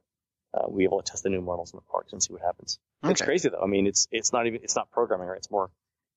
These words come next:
Speaker 1: it's more science-based or, uh, statistics-based stuff. But super interesting.
Speaker 2: Yeah, it sounds really interesting.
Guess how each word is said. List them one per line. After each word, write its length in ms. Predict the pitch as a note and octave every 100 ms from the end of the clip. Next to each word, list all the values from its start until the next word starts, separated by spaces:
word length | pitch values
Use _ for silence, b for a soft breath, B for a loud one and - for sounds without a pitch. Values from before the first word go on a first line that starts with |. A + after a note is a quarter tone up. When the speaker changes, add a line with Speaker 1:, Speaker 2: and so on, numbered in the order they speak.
| -
Speaker 1:
it's 160 | -
more 120 | F#2+
science-based 680 | F2+ - F#2 F#2 - - -
or, 280 | - G2 -
uh, 40 | -
statistics-based 680 | - - F#2 - _ - -
stuff. 220 | - - _
But 100 | - -
super 320 | - D3+ G#2
interesting. 300 | G#2 - F2 _ _ _ _ _ _ _ B B
Speaker 2:
Yeah, 320 | - D#3 F#3+ F#2+
it 60 |
sounds 340 | - C#3+ G3 D3+
really 240 | A#2 A2
interesting. 580 | G#2+ A2 A2+ - A2